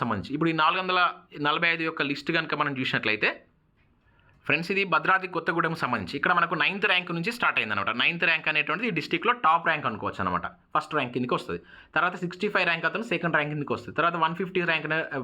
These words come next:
పర్సన్ థర్డ్ ర్యాంక్ కిందకి వస్తారు. అట్లా వచ్చినటువంటి మార్క్ ఇక్కడ టాప్ వచ్చేసి మనకు భద్రాద్రి కొత్తగూడెంలో రెండు వందల పద్నాలుగు అనేది టాప్ మార్క్ ఉంది. తర్వాత రెండు వందల మూడు, నూట తొంభై ఎనిమిది టాప్ మార్కులు ఉంది. So ఇట్లా మీరు ఈ మొత్తం ఇక్కడ ఇప్పుడు మనం ఇరవై వేల ర్యాంక్లో ఉన్నటువంటి లిస్ట్ను కూడా మీరు స్క్రీన్ పైన అయితే చూడవచ్చు. నేను ఇవన్నిటిని మీకు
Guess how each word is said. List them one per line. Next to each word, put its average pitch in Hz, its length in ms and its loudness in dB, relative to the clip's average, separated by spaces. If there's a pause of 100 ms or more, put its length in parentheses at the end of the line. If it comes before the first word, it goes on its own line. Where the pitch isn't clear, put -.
పర్సన్ 143 300 -2
థర్డ్ 151 200 4
ర్యాంక్ 139 160 -4
కిందకి 139 200 -2
వస్తారు. 202 180 0
అట్లా 156 200 0
వచ్చినటువంటి 156 360 0
మార్క్ 147 200 2
ఇక్కడ 156 120 2 (140)
టాప్ 165 220 4
వచ్చేసి 165 260 -4 (480)
మనకు 143 260 2
భద్రాద్రి 165 380 2
కొత్తగూడెంలో 151 500 0
రెండు 156 140 2
వందల 151 200 2
పద్నాలుగు 139 360 4
అనేది 143 280 0
టాప్ 139 220 4
మార్క్ 123 240 0
ఉంది. 101 180 -2
తర్వాత 139 220 2
రెండు 139 140 2
వందల 135 220 2
మూడు, 131 200 0
నూట 139 140 0 (100)
తొంభై 120 180 0
ఎనిమిది 123 240 -2
టాప్ 123 220 2
మార్కులు 110 260 0
ఉంది. 139 140 0 (420)
So - 120 -2
ఇట్లా 185 140 2 (200)
మీరు 151 160 0 (240)
ఈ - 20 2 (360)
మొత్తం 147 220 0 (160)
ఇక్కడ 165 180 0
ఇప్పుడు 139 160 0
మనం 139 200 2
ఇరవై 160 220 2
వేల 156 120 4 (120)
ర్యాంక్లో 139 300 0
ఉన్నటువంటి 135 320 2
లిస్ట్ను 120 280 -4
కూడా 165 120 2 (360)
మీరు 123 140 0
స్క్రీన్ 147 340 -2
పైన 123 140 2
అయితే 123 180 0
చూడవచ్చు. 113 340 0
నేను 202 160 2
ఇవన్నిటిని 190 380 2
మీకు 180 140 -2